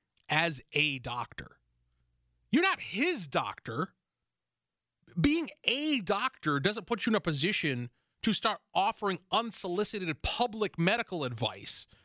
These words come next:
for a guy who you, who was your political opponent. He, you know, he goes on to say, "The Senate has complicated and difficult problems to deal with, and Arizona deserves to be represented by someone who can focus on those challenges."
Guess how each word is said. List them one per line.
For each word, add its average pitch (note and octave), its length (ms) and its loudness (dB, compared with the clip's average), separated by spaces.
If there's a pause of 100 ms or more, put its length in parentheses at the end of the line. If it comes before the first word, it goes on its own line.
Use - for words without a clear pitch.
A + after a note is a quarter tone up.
(100)
for G3+ 220 2
a F#3 80 2
guy G3 340 2
who G3 180 -4
you, E3 180 2
who D3+ 60 2
was E3+ 240 2
your G3+ 80 -2
political F#3 640 0
opponent. - 560 -6 (680)
He, A3 120 -2
you G#3+ 80 4
know, G3+ 40 2
he F3+ 140 0
goes G3+ 240 2
on G3 120 2
to D#3 60 -2
say, D3+ 360 0
"The D3 120 0
Senate A3+ 400 -2 (160)
has E3+ 180 2
complicated D3+ 880 -2
and C3+ 140 0
difficult D#3+ 360 0
problems C#3+ 400 0
to B2+ 80 -6
deal A#2+ 220 -2
with, A2 200 -2 (320)
and D3 120 2
Arizona E3+ 480 4
deserves C#3+ 540 2
to E3+ 80 -6
be D3 100 2
represented D3+ 520 2
by B2 140 2
someone B3 800 0 (1120)
who A#3 80 4
can G3 180 0
focus G3 380 0
on F3 120 2
those D#3+ 160 2
challenges." C3+ 500 0